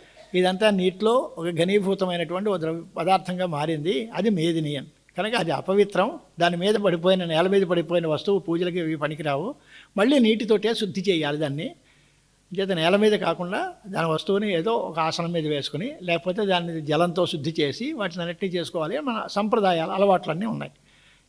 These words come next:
ఈ కథలో ఇప్పుడు మధు కైటభ సంహారిణి ఎవరు? మహావిష్ణువా, అమ్మవారా అని అంటే డైరెక్ట్ అటాక్ మహావిష్ణువే, కానీ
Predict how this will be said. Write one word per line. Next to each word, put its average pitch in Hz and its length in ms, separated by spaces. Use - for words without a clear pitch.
ఈ 214 180
కథలో 208 600
ఇప్పుడు 180 200
మధు 208 640
కైటభ 214 340
సంహారిణి 202 600
ఎవరు? 180 500
మహావిష్ణువా, 196 520
అమ్మవారా 185 540
అని 175 160
అంటే 170 360
డైరెక్ట్ 208 440
అటాక్ 226 460
మహావిష్ణువే, 196 720
కానీ 226 280